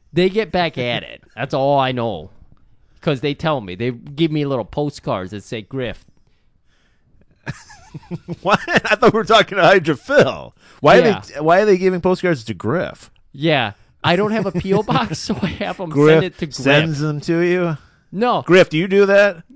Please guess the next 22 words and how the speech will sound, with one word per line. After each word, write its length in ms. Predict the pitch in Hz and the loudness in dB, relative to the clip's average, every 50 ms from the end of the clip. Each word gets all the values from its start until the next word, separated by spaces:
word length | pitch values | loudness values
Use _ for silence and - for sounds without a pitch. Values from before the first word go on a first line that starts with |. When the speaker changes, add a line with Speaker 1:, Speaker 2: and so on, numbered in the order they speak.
| _ _ _ _ _ _ _ - - | _ _ _ _ _ _ _ -20 -16
Speaker 1:
Well, 520 | 147 156 160 160 160 156 151 147 143 - - 156 - - - - - - 139 - | -14 -12 -12 -10 -10 -10 -10 -12 -14 -14 -14 -16 -16 -14 -20 -20 -20 -18 -20 -20
<laughs> 480 | _ _ _ - - - - - _ | _ _ _ -16 -16 -16 -18 -20 _
Hydra 300 | - 233 294 339 311 226 | -6 -6 -6 -4 -6 -8
Phil 280 | - - 180 175 170 160 | -8 -6 -6 -6 -4 -4
doesn't 340 | 160 151 - - 147 123 101 | -4 -6 -8 -10 -12 -10 -6
really 240 | 131 135 131 120 | -6 -4 -4 -4
have 200 | 120 127 123 104 | -4 -6 -6 -6
an 100 | 110 92 | -8 -10
address. 680 | 95 92 87 82 95 98 101 87 - 82 87 - - - | -10 -12 -12 -14 -10 -8 -8 -8 -8 -10 -14 -18 -20 -18
He 300 | - 117 113 113 117 - _ _ _ _ _ _ _ _ - _ | -14 -14 -12 -12 -14 -16 _ _ _ _ _ _ _ _ -14 _
eats 300 | - 165 220 262 - - | -4 -4 -4 -4 -6 -6
and 300 | - 180 196 190 202 185 | -4 -4 -2 -2 -4 -8
sleeps 540 | - - - 170 170 180 175 160 143 - - - - | -10 -12 -12 -6 -4 -2 -2 -2 -4 -6 -10 -12 -8
on 180 | 135 139 147 | -6 -4 -4
a 80 | 131 113 | -4 -6
hot 300 | 98 - - - - - | -8 -6 -6 -8 -6 -6
dog 280 | - 123 98 90 95 - | -6 -6 -6 -6 -8 -8
cart, 460 | - 123 110 98 95 92 98 - - - | -8 -6 -6 -4 -6 -6 -8 -12 -16 -20
so 520 | - - 139 120 113 113 110 107 104 - - _ _ _ _ _ _ | -14 -8 -6 -4 -2 -2 -2 -2 -4 -6 -10 _ _ _ _ _ _
he's 200 | - 170 226 226 | -6 -6 -6 -2
been, 220 | 233 262 247 220 - - - - - | 0 0 0 0 -2 -10 -18 -8 -6
he's, 320 | 185 175 - - - - | -4 -4 -4 -6 -10 -14